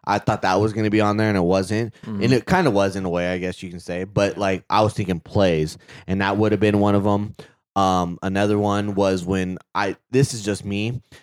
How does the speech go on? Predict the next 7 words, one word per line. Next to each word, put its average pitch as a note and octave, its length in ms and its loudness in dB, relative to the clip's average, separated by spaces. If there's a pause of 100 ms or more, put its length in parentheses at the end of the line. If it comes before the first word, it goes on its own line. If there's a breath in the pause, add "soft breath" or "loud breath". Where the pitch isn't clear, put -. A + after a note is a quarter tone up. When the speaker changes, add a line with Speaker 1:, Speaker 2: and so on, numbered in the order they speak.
(260 soft breath)
Speaker 1:
is G2 380 -2
in A2 140 -2
the G#2+ 80 2
Western G#2+ 420 0
Conference A2 400 -4
Finals, G2+ 520 -2 (800)
Speaker 2:
Ooh. G#2 280 0